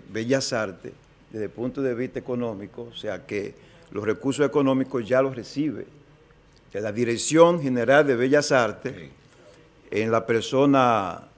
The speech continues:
Speaker 1: del señor Félix Germán.
Speaker 2: Que es el director
Speaker 1: Director general de
Speaker 2: nacional,
Speaker 1: Bellas,
Speaker 2: claro.
Speaker 1: director geno-, na-, general de Bellas Artes.
Speaker 2: Ok.
Speaker 1: Y, eh, Bellas Artes, las escuelas de Bellas Artes, directamente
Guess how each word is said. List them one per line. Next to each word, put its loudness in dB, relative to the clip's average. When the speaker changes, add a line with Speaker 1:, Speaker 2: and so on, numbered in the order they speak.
Speaker 1:
del -6
señor -2
Félix -4
Germán. -8
Speaker 2:
Que -10
es -12
el -10
director -8
Speaker 1:
Director -2
general 6
de 0
Speaker 2:
nacional, 0
Speaker 1:
Bellas, 2
Speaker 2:
claro. -16
Speaker 1:
director -4
geno-, 4
na-, 0
general 4
de 4
Bellas 4
Artes. 4
Speaker 2:
Ok. -12
Speaker 1:
Y, 4
eh, -2
Bellas -2
Artes, 6
las -2
escuelas 4
de 4
Bellas -2
Artes, -2
directamente 2